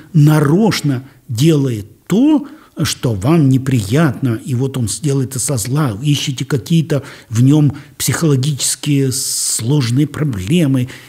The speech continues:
кто-то в этом виноват, водите его к психологу, а ребёнок просто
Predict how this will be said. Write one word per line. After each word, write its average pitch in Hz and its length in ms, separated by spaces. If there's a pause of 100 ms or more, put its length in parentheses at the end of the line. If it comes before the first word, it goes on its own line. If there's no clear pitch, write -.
(140)
кто-то 143 320
в 131 80
этом 143 200
виноват, 147 680
водите 143 520
его 151 100
к - 60
психологу, 165 640 (140)
а 98 100
ребёнок 117 400 (180)
просто 110 680